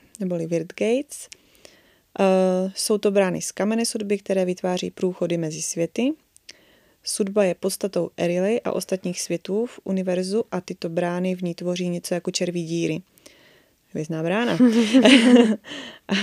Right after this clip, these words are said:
těmito branami mohou procházet stvoření z jiných světů, například i bohové. Tak a poslední, co zmíníme, jsou klíče sudby, a,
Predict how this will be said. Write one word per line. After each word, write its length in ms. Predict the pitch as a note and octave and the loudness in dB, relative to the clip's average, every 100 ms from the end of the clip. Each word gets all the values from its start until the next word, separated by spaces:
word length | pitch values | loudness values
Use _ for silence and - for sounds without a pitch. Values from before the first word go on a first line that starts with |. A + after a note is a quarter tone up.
| G3 | 2
těmito 360 | G3 F#3+ G3 | 2 4 4
branami 400 | F#3+ G3 G#3+ G#3+ | 4 6 6 4
mohou 260 | G#3 A3 G3+ | 4 4 2
procházet 520 | - G3+ G3+ G3+ F#3 | 2 2 2 0 -2
stvoření 500 | - - F#3 F#3+ F3+ | -6 -4 -2 0 0
z 60 | F3 | 0
jiných 220 | E3+ - | -4 -4
světů, 340 | - E3 D#3+ | -4 -4 -4
například 500 | D#3 D#3 - - D#3+ - _ _ - | -8 -8 -6 -4 -6 -8 _ _ -8
i 100 | E3 | -4
bohové. 440 | D#3 D#3 D3+ D3+ - _ - - - - - - _ _ _ - | -4 -6 -8 -10 -12 _ -20 -20 -20 -20 -20 -20 _ _ _ -8
Tak 220 | G#3+ F3+ F#3 - - | -4 -4 -8 -12 -4
a 440 | F#3 F3 F3 F3 G3+ G#3+ _ _ _ _ _ - - _ _ - | -2 0 -2 -4 -8 -12 _ _ _ _ _ -20 -20 _ _ -2
poslední, 420 | A#3 C4 B3+ C4 | 2 4 4 4
co 140 | C4 | 4
zmíníme, 400 | A#3+ A#3+ A#3 A3 | 6 6 4 2
jsou 200 | A3 G3 | 2 -2
klíče 420 | F3+ F3 E3+ - A#3 | -2 -6 -6 -4 -4
sudby, 400 | - B3+ C#4 E4+ G4 _ _ _ _ _ _ - _ _ _ - - | -2 -2 0 0 -2 _ _ _ _ _ _ -20 _ _ _ -8 -2
a, 520 | G3 F#3+ F#3 F#3 | 0 0 0 -4